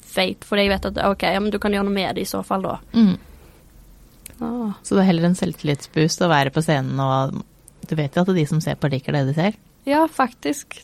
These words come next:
Speaker 1: Det er mu-, ja, jeg tror aldri jeg har følt meg ekkel på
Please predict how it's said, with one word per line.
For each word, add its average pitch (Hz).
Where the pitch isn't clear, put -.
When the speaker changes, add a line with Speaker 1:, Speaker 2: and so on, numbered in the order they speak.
Speaker 1:
Det 262
er 240
mu-, 247
ja, 262
jeg 240
tror 262
aldri 214
jeg 214
har 220
følt 202
meg 202
ekkel -
på -